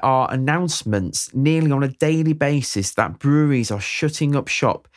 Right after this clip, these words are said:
due to the effects of the pandemic and the cost of living crisis, can an I P A subscription model really work as a viable business?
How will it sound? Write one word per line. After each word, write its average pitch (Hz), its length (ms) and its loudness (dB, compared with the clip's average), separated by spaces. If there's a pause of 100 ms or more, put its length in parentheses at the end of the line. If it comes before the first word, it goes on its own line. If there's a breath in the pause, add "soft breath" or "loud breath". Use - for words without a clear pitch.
(200 soft breath)
due 135 160 4
to 131 120 -6
the 127 120 2
effects 123 340 -2
of - 60 -8
the 139 160 -4
pandemic 139 580 0
and 123 80 -2
the 117 60 -4
cost - 340 -6
of 123 80 2
living 180 240 0
crisis, 127 680 -2 (600 soft breath)
can 180 200 -2
an 190 100 2
I 180 240 2
P 175 200 -4
A 180 100 0
subscription - 600 -4
model 180 480 2 (240 soft breath)
really 165 440 2
work 165 340 0
as - 80 -4
a 165 60 -4
viable 156 380 -2
business? 160 600 -2